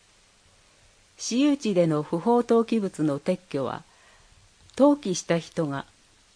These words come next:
不明の場合、土地所有者や管理者が行います。不法投棄されないよう、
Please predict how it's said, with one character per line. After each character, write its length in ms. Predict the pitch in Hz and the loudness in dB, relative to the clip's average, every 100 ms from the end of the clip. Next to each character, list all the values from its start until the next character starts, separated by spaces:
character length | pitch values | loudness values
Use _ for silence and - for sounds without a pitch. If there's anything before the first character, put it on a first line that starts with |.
| _ _ - | _ _ -4
不 80 | 185 | 2
明 220 | 226 226 | 4 4
の 120 | 220 | 4
場 300 | 202 190 175 | 2 2 2
合、 120 | 165 - - _ _ _ _ | 0 -4 -14 _ _ _ _
土 140 | - 202 | -6 -4
地 180 | - 269 | -2 0
所 220 | - 233 | 2 2
有 240 | 240 233 | 4 2
者 180 | - 160 | 0 -2
や 220 | 127 - - _ _ | -2 -4 -10 _ _
管 260 | - 208 226 | -2 2 2
理 100 | 226 | 2
者 200 | - 190 | 0 0
が 160 | 156 135 | 0 -2
行 140 | 151 | -4
い 220 | 139 131 | -4 -8
ま 160 | 117 131 | -10 -14
す。 120 | - _ _ _ _ _ _ _ _ _ _ _ _ _ _ | -18 _ _ _ _ _ _ _ _ _ _ _ _ _ _
不 80 | 190 | -2
法 260 | 214 277 | 4 4
投 220 | 269 262 254 | 6 4 4
棄 200 | - 156 | 2 -2
さ 160 | 180 | 0
れ 160 | 180 214 | 0 2
な 160 | 214 | 2
い 100 | 196 | 0
よ 240 | 170 131 | 0 -2
う、 60 | - | -6